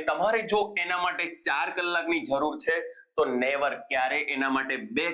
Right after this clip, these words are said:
કલાક ના આપતા, ચાર કલાક આપવા જ પડશે, કારણ કે તમારે રિઝલ્ટ જોઈએ છે. તમે એમ કહેશો કે, અરે, મારો હમણાં છ મહિનાની અંદર એક્ઝામ છે અને છ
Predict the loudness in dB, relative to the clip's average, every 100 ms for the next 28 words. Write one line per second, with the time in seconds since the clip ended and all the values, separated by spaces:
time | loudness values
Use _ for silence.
0 | -2 0 0 0 -2 -4 -2 -2 -6 -8
1 | -8 -4 -2 0 0 0 2 2 0 -4
2 | -4 -2 0 0 0 -2 0 -2 -4 -6
3 | _ _ _ -2 0 0 0 0 0 0
4 | 0 -2 -2 -2 2 2 2 -6 -16 _
5 | -6 -2 0 0 -4 -8 -18 -18 _ _
6 | _ _ _ _ _ -20 -4 0 2 2
7 | 0 0 -4 -6 -4 2 4 4 0 -12
8 | _ _ _ -2 2 4 4 4 2 -2
9 | 0 0 2 2 0 0 2 4 4 2
10 | 0 2 2 2 2 2 2 2 2 2
11 | 2